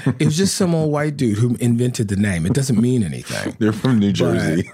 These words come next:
Speaker 1: yeah,
Speaker 2: It's
Speaker 1: man,
Speaker 2: not
Speaker 1: but
Speaker 2: German.
Speaker 1: people, people would be, like, going crazy for this ice cream.
Speaker 2: It is good ice cream.
Speaker 1: Yeah, yeah, yeah, it was. I mean, but anyway, so I worked there,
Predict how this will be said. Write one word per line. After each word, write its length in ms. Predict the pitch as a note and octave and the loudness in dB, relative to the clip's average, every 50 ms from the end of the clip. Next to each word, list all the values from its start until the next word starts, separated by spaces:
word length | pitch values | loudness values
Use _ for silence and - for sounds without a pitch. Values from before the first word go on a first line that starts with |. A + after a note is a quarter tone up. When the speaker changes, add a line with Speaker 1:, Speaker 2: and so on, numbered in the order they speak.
| - | -6
Speaker 1:
yeah, 480 | G#2 A2+ C#3+ F#3+ C4 D#4 F#4 E4+ - - | -2 0 0 2 2 0 0 0 0 0
Speaker 2:
It's 100 | - A3 | 2 2
Speaker 1:
man, 100 | - - | 2 2
Speaker 2:
not 100 | C#3+ D#3 | 2 2
Speaker 1:
but 60 | D#3 | 0
Speaker 2:
German. 200 | C#3+ - F3 - | 0 0 2 2
Speaker 1:
people, 320 | E3+ E3 - - D#3 D3 C3+ | 2 2 2 2 0 0 0
people 340 | - - D#3+ D#3 D#3 D#3 D3 | 0 -2 -2 0 0 0 0
would 240 | C#3+ C3 B2 A#2 A#2 | 0 0 0 0 0
be, 160 | C3 B2+ B2+ | 0 0 0
like, 260 | B2 A#2 A2+ A2 G#2 | 0 0 0 -2 -2
going 360 | - A#2 A#2 A2+ A2 G#2+ G#2 | -2 -2 0 0 0 0 -2
crazy 680 | - - - - B2 B2+ C3+ C#3 C3+ C3 B2+ A#2+ A#2+ A#2 | -4 -4 -6 -4 -2 0 0 0 0 0 0 0 0 0
for 160 | A#2 - G#2 | -2 -2 -2
this 240 | G2 G#2+ A#2 B2 - | 0 -2 -2 -2 -4
ice 320 | - D#3+ F3+ F#3+ - - | -2 -2 -2 -2 -2 -4
cream. 240 | - - E2 C#2 C3 - | -6 -4 -4 -4 -2 0
Speaker 2:
It 120 | A#2 C3+ | 0 0
is 120 | B2 - | 0 -2
good 220 | - - C#2+ B1 - | -2 -4 -6 -6 -4
ice 200 | A1+ B1 - - | -6 -8 -10 -10
cream. 200 | - - - - - - _ _ _ _ _ _ _ _ | -14 -14 -14 -14 -14 -16 _ _ _ _ _ _ _ _
Speaker 1:
Yeah, 420 | - E4 G4 G4 F4+ D4+ F3+ C3+ B2+ | -2 0 0 0 0 0 0 0 0
yeah, 220 | D3+ F#3+ G3+ F3+ | 0 0 2 2
yeah, 200 | F3 F3 E3+ D#3 | 2 0 0 0
it 60 | D#3 E3+ | 0 0
was. 320 | F#3 F3+ F#3+ G3 D3 A#2+ C#3+ | 0 0 0 -2 0 0 0
I 40 | C#3 | 0
mean, 140 | D#3 D3+ C#3 | 2 2 2
but 120 | D3 C#3+ | 2 2
anyway, 340 | D#3+ F3+ E3+ D3 C#3 B2+ A#2+ | 2 2 2 2 0 0 -2
so 380 | - - - - D3+ C#3 C#3 C3+ | -2 -6 -4 -2 0 0 0 0
I 100 | B2+ B2 | 0 0
worked 360 | B2 B2 C3 C#3 D#3+ E3 - | 0 0 0 0 0 -2 -2
there, 600 | - B2 G#2+ F#2 F2 E2+ E2 F2+ G2 B2+ D#3+ C#3+ | -2 0 0 0 0 -2 -2 -2 -2 -2 -4 -6